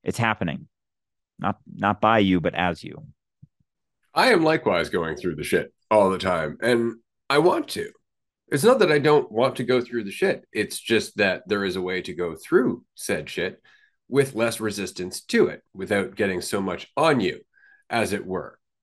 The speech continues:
Speaker 2: It might be part of the journey, but that doesn't mean you can't learn to dance with it and pull a Matrix Neo style move as it flies by, that kind of thing. But it really just comes down to sensitivity and getting past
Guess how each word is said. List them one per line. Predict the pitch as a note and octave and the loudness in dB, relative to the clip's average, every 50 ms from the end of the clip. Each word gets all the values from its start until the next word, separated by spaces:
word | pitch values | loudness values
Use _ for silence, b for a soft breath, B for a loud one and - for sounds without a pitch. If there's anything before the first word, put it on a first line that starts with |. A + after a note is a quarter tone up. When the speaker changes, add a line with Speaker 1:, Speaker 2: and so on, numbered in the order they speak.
| _ _ _ _ _ - | _ _ _ _ _ 0
Speaker 2:
It | E3 - - | 0 0 2
might | D3 D3 D3 A#2+ - | 4 4 4 4 2
be | A#2 | -2
part | A2 - A#2+ A#2+ A#2+ A2+ | -4 -2 0 0 0 0
of | G2 F2 | -2 -6
the | F#2 F2 | -10 -10
journey, | E2+ B2 D#3+ F#3+ F#3 C3 G#2+ G#2 | -6 -2 -2 0 0 0 -2 -2
but | A2 G#2 | -6 -8
that | A2 A2+ G#2 | -8 -8 -6
doesn't | A#2 A2 A2 G#2 F#2+ | -6 -6 -6 -6 -6
mean | G#2 G2+ G2 | -4 -4 -4
you | F#2+ F#2+ - | -6 -6 -6
can't | - G2 F#2 - - | -8 -8 -8 -8 -6
learn | F2+ F2+ F2 E2+ E2+ D#2+ - | -6 -4 -4 -4 -6 -8 -12
to | - F2+ | -12 -14
dance | D#2 - - G#2 A2+ A2+ G#2+ - - - _ _ _ _ _ - | -12 -6 -4 -4 -4 -4 -6 -8 -14 -20 _ _ _ _ _ -2
with | G#2 B2+ C3 B2+ | 0 0 0 0
it | F2+ D2+ - - - | -4 -8 -8 -10 -10
and | - E2+ E2 E2 - - | -8 -8 -8 -8 -10 -6
pull | - G#2 G2+ F#2+ F#2 - | -4 -2 -2 -2 -2 -4
a | E2 E2+ E2 D#2 D#2 | -4 -4 -4 -6 -8
Matrix | - F2 F2 G2 G2+ G2 - G2+ F2 - - - _ | -10 -6 -4 -4 -4 -4 -4 -6 -8 -8 -12 -18 _
Neo | - E2 F2 G2+ G#2+ G#2 G2 F#2 F2 | -8 -4 -2 -2 -2 0 0 -2 -2
style | D#2+ - - G2 F#2 F2+ E2+ D#2+ E2 | -4 -6 -6 -4 -4 -4 -4 -4 -6
move | F2 F#2+ G2+ G2 E2+ D#2+ | -6 -4 -4 -4 -2 -4
as | D#2+ D2+ F2 | -6 -8 -8
it | D2+ - | -10 -12
flies | - - F#2 F2 F2 F2 E2+ - | -10 -8 -4 -4 -2 -2 -4 -6
by, | - - F2+ F2 D#2 - - - _ b b b b _ _ _ _ _ - | -6 -6 -6 -4 -6 -6 -10 -16 _ b b b b _ _ _ _ _ 0
that | - A#2 G#2 - - | 0 0 0 0 -2
kind | A2 F#2+ F2+ | -2 0 0
of | F2+ - | 0 2
thing. | - B2+ G2+ F2 | 2 2 2 4
But | G2+ A2 | 4 4
it | A2+ | 4
really | A2+ B2+ B2+ A#2+ | 6 6 6 6
just | G2 A2 G#2+ - | 6 4 0 -2
comes | - G#2+ F#2 F2+ | -4 -4 -4 -2
down | - G2+ F#2+ F2+ | -2 -2 -2 -2
to | F2 | -4
sensitivity | - - F#2 E2+ E2+ - - - F#2+ F#2 F#2 F2+ G#2 A2+ A#2+ A2+ | -6 -6 -6 -6 -6 -8 -12 -4 -2 -2 0 2 4 6 6 6
and | A2 A2+ A2 B B B B B B B B B - | 4 2 0 B B B B B B B B B 0
getting | - A#2 A#2 A2 | 2 2 2 2
past | A2 A2+ A2+ B2 B2+ B2+ - - - - | 0 -2 -2 -2 -2 -4 -10 -14 -16 -20